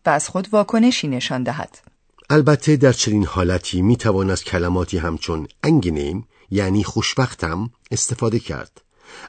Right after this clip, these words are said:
Speaker 2: اما این شیوه خیلی رسمی است و قدیمی شده است. در اکثر موارد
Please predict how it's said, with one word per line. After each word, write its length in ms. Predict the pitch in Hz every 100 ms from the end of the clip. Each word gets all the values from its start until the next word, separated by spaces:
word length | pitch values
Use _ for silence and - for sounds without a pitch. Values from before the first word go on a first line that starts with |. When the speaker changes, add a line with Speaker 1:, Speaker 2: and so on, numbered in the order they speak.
| -
Speaker 2:
اما 220 | 180 180
این 220 | - 208
شیوه 420 | - - 123 120 -
خیلی 320 | - 143 131
رسمی 420 | 90 85 - 78
است 180 | 90 - -
و 100 | 113
قدیمی 380 | 120 104 127 147
شده 260 | - -
است. 380 | - - - - _ - - -
در 200 | 135 135
اکثر 320 | 135 - 170
موارد 540 | 156 131 110 107 110